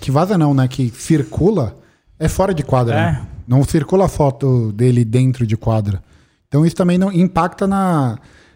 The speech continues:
Speaker 1: na, na vontade da galera ter, né? Porque o cara que vai ter o tênis que o, o LeBron usou na quadra, no fim, no fim vai ser o cara que joga, pra ter um tênis igual do cara jogando e tal.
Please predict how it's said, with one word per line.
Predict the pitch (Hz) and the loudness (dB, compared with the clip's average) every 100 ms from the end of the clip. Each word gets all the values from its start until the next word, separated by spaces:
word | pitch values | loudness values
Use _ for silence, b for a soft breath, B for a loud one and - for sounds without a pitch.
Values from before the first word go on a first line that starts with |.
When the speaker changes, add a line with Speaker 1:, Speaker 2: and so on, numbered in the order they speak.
| b _ | b _
Speaker 1:
na, | 135 139 135 | -2 0 2
na | 131 | 2
vontade | 135 180 180 165 190 147 | 2 0 0 0 0 0
da | 131 | 0
galera | 127 123 117 | 2 0 -2
ter, | - 113 | -2 -2
né? | 110 | 0
Porque | - | -2
o | 147 | -2
cara | 165 165 | -2 -4
que | 160 | -2
vai | 160 | -2
ter | 151 | 0
o | 151 | -2
tênis | - 139 127 | 0 0 0
que | 139 | 0
o, | 127 - - | 0 -2 -2
o | 123 117 107 101 _ 123 | 2 2 0 -4 _ -2
LeBron | 139 123 143 139 | 0 2 2 2
usou | 110 123 | 2 2
na | 117 | 2
quadra, | 110 135 175 180 113 - B B B B B _ | 0 0 0 0 -4 -6 B B B B B _
no | 214 226 | 2 2
fim, | - 202 | 2 2
no | 226 | 2
fim | - 220 | 2 0
vai | 240 247 | 0 0
ser | 302 | -2
o | |
cara | 277 269 | -4 -2
que | - | 0
joga, | 143 135 156 185 151 120 | 2 4 4 2 2 0
pra | 117 127 | -2 0
ter | 143 | 0
um | |
tênis | 139 143 139 | 0 0 2
igual | 127 135 | 2 2
do | 127 | 2
cara | - 131 127 113 - _ _ - | 0 0 0 -2 -12 _ _ -2
jogando | 123 127 107 117 156 151 | 2 2 2 2 4 2
e | 113 | 0
tal. | - 139 151 | 0 0 0